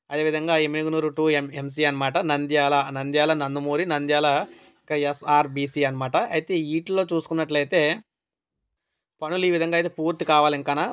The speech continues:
పనులు పూర్తి కావాల్సిన లక్ష్యం అయితే ఈ విధంగా అయితే పూర్తయింది. లక్ష్యం అయితే పూర్తయినాయి, మీరు ఇక్కడ చూసుకోవచ్చు. అయితే అక్కడ పూర్తయినవి అన్నీ కూడా ఇక్కడ మీరు చూసుకున్నట్లయితే ఇరవై ఒకటిన లబ్ధిదారులకు అయితే అందజేస్తున్నారన్నమాట. కర్నూలు, ఆదోని, ఎమ్మిగనూరు, నంద్యాల పురపాలక సంఘాల పరిధిలో ఉన్న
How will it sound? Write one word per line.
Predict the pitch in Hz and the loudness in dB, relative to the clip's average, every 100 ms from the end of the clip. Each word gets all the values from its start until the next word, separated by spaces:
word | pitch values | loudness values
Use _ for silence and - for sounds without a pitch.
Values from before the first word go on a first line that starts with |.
| - | -4
పనులు | 151 170 | -2 -2
పూర్తి | 170 160 160 165 | -2 -4 -2 2
కావాల్సిన | 151 151 151 165 | 4 4 2 0
లక్ష్యం | 139 139 165 | 0 0 0
అయితే | 160 170 | 0 0
ఈ | 156 | 0
విధంగా | 147 151 151 | 0 2 0
అయితే | 151 | 0
పూర్తయింది. | 139 143 139 147 143 170 | -6 -8 -2 -2 0 -2
లక్ష్యం | 147 139 156 | -4 -4 -4
అయితే | 147 180 | -4 -4
పూర్తయినాయి, | 151 151 147 143 147 | -4 -2 0 0 -2
మీరు | 185 156 | -2 -4
ఇక్కడ | 139 | -2
చూసుకోవచ్చు. | 147 139 139 131 170 226 - _ - - | -2 -2 -2 -2 0 0 -2 _ -20 -20
అయితే | _ 160 - _ _ _ _ _ _ _ _ | _ -8 -8 _ _ _ _ _ _ _ _
అక్కడ | - 165 - _ _ _ - | -8 -8 -8 _ _ _ -4
పూర్తయినవి | 190 208 202 196 175 | -2 2 2 4 2
అన్నీ | 170 170 | 2 2
కూడా | 165 180 147 | 4 4 4
ఇక్కడ | - 165 | 0 0
మీరు | 165 | 2
చూసుకున్నట్లయితే | 165 160 175 170 170 180 | 0 0 0 2 2 2
ఇరవై | 156 160 170 | 2 4 6
ఒకటిన | 170 170 | 4 4
లబ్ధిదారులకు | 147 139 156 156 151 | 2 4 2 4 2
అయితే | 147 | 0
అందజేస్తున్నారన్నమాట. | 139 139 143 135 143 135 135 127 127 196 269 _ _ _ | -2 0 -2 -2 -2 0 0 0 4 2 2 _ _ _
కర్నూలు, | 143 147 156 156 165 156 | -8 -4 0 2 2 4
ఆదోని, | 139 143 147 156 | 2 0 -2 -4
ఎమ్మిగనూరు, | 143 147 147 156 | -4 -4 -2 -2
నంద్యాల | 151 135 139 | -4 -4 -2
పురపాలక | 147 139 139 143 143 | -2 -4 -2 -2 0
సంఘాల | 143 139 143 | -4 -2 0
పరిధిలో | 143 135 139 | 2 2 2
ఉన్న | 135 | 2